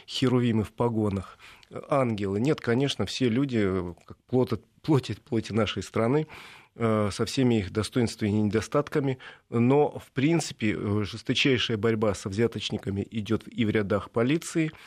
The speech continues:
И, соответственно, в сети часто попадают граждане, которые живут представлениями какого-то вчерашнего дня и считают, что фраза "Командир, давай договоримся на месте",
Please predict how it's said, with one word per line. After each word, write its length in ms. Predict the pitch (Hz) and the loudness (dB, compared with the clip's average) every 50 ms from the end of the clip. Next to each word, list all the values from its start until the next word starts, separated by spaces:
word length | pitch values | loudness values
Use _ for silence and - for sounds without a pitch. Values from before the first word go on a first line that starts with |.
| - - - - - - - | -20 -20 -20 -20 -20 -20 -10
И, 160 | 127 131 156 | -8 -6 -4
соответственно, 640 | 165 - 139 120 - 127 139 135 - - 147 135 123 | 0 2 2 2 2 0 0 0 0 0 2 2 2
в 420 | 117 95 95 104 117 113 117 113 107 | 2 0 -2 -2 2 2 2 2 2
сети 580 | - - - 143 139 - - 139 127 110 87 - | 0 0 0 0 0 0 0 0 0 0 -2 -4
часто 360 | - - - 127 117 - - - | -4 -2 0 0 0 -2 -4 -12
попадают 420 | 113 - - 117 110 117 113 98 | -8 -4 -2 0 2 2 2 2
граждане, 480 | 98 113 120 131 139 127 127 123 123 107 | 2 0 2 2 2 0 0 -2 -2 -2
которые 360 | - 95 - - 107 110 101 | -2 -2 -4 -2 -2 -2 -2
живут 300 | 90 98 101 107 101 - | -2 -2 -4 -4 -4 -6
представлениями 680 | - 101 - - - 120 107 104 104 98 87 92 90 90 | -8 -12 -10 -4 -2 0 2 2 2 0 0 -2 -2 -2
какого-то 420 | 87 - 98 - - 98 90 - | -2 -4 -4 -4 -6 -10 -10 -12
вчерашнего 560 | - - - - 98 95 85 - - 101 98 | -12 -10 -6 -2 -2 -2 -2 -2 -2 -2 -2
дня 280 | 101 98 131 156 170 165 - - - - - - - - _ - | -2 0 0 0 0 -2 -4 -10 -18 -18 -18 -20 -20 -20 _ -6
и 200 | 117 110 110 110 | -2 0 0 0
считают, 400 | 104 - 104 - - 123 113 104 | 0 -2 -2 0 0 0 2 0
что 140 | - - | -2 -6
фраза 380 | 104 - 120 120 117 98 101 101 | -4 -2 0 0 0 0 -2 -6
"Командир, 440 | - - 107 113 113 104 104 107 95 | -4 -2 0 0 0 0 -2 -2 0
давай 240 | 92 117 120 131 120 | 0 2 2 2 2
договоримся 580 | 104 104 87 104 107 104 104 95 87 - 107 | 0 0 0 0 0 0 0 -4 -4 -4 -2
на 120 | 104 110 107 | 0 2 2
месте", 400 | 120 143 160 160 - - 123 | 2 2 0 -2 -4 -8 -10